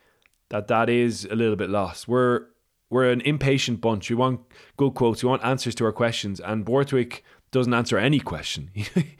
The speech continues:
he just doesn't give anything. You ask him the most innocuous question, he just talks around it, and that's because, um, Gavin Mayers wrote a brilliant piece in the Telegraph when he took over, just about how he was stung when he was a,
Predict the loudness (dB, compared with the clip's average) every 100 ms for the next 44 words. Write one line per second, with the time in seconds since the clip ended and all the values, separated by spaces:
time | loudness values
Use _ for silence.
0 | -20 -6 -2 -2 0 2 2 2 2 2
1 | 2 2 -2 -6 -8 -10 -10 -2 0 0
2 | 0 0 -2 -6 -2 -2 0 -2 0 -2
3 | -2 -6 -6 -6 -8 -10 -18 -20 -20 -20
4 | _ 0 2 2 2 2 2 0 0 -2
5 | 0 0 0 -2 0 0 0 -2 -10 _
6 | _ _ -10 -8 -8 -10 -14 _ -20 -2
7 | 0 2 0 2 0 2 0 0 -4 -4
8 | -4 -6 -6 -6 -6 -6 -4 -4 -2 -6
9 | -8 -16 -20 _ -6 -4 -2 -2 0 0
10 | 0 -6 -10 -20 _ _ -2 2 2 4
11 | 2 2 0 -4 -2 0 2 0 -2 -2
12 | -4